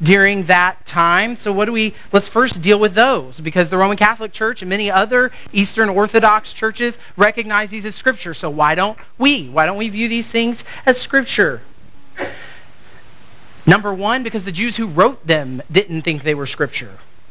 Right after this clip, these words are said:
and never accepted them as Scripture. They say so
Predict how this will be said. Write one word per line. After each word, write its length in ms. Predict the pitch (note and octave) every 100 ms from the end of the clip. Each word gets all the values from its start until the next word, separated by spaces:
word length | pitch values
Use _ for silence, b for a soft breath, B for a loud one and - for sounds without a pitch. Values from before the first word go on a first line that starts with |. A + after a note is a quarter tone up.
| G3
and 240 | F#3+ F#3+
never 300 | G3 A3 A3+ -
accepted 520 | G#3 - B3+ B3 G3
them 240 | E3 C#3 A#2+
as 320 | D#3+ D3+ D3+ - b
Scripture. 520 | - - F3+ - D#3
They 180 | D3 F3
say 320 | - - F3+
so 440 | A3 - A3 A#3